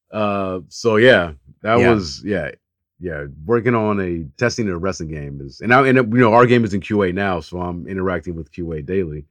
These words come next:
Speaker 1: And
Speaker 2: Is your,
Speaker 1: I love
Speaker 2: is your Q A, uh, here, or is it, uh, d-,
Speaker 1: They're in
Speaker 2: does
Speaker 1: Vegas.
Speaker 2: In Vegas, okay.
Speaker 1: Well, it's in, well, we have, so th-, we have a team in Vegas.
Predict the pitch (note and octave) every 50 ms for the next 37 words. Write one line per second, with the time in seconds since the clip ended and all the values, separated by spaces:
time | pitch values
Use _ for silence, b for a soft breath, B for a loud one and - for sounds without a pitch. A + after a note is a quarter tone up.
0 | _ _ _ _ _ _ _ _ _ _ _ _ - F2 F2 E2+ E2+ E2 E2 E2
1 | D#2+ D#2 D#2 A#2 A#2 A#2+ C#3 B2+ A2 A#2+ C#3+ D3+ D3 D3 C#3+ - - C#3+ D3 C3+
2 | C3 C3 C3 C3+ C3 C3+ C3+ - - _ _ _ _ _ _ _ _ _ - G#2+
3 | G#2+ G2+ G2 F#2+ F#2+ F#2 F2+ F2+ G2+ F#2+ _ _ _ _ _ _ - - B2+ C3
4 | C#3+ F#3+ G3 D3+ A#2 A2 G#2 - A2+ G2+ F2+ _ - G2+ F2+ F2 E2+ E2+ E2 E2
5 | G2 F#2+ _ _ _ _ A#2 A#2 A#2+ C#3 B2+ G#2+ - G#2 G2+ G2 E2+ D2+ - -
6 | - _ - - F#2+ F2 F2+ F2 F#2 G#2 - - F#2+ F2+ F#2 F#2 G2 - B2+ D3+
7 | D#3 D3+ - D#3+ C3+ G2+ A#2+ A2+ C3+ C#3+ C3+ C3+ C3+ C#3 C3 B2+ B2 G2+ - A#2
8 | G#2+ G#2 F#2 G2+ F#2 - G#2 G#2 G#2+ G#2+ G2+ G2+ G2+ G2 F2 D2 _ _ _ _
9 | _ _ _ _ _ _ _ _ _ _ _ _ - F2+ - C3 C#3 D3+ C#3+ G#2+
10 | A2+ A2 G#2+ G2+ F#2 G#2 G2+ G2+ F#2 - - - - - - -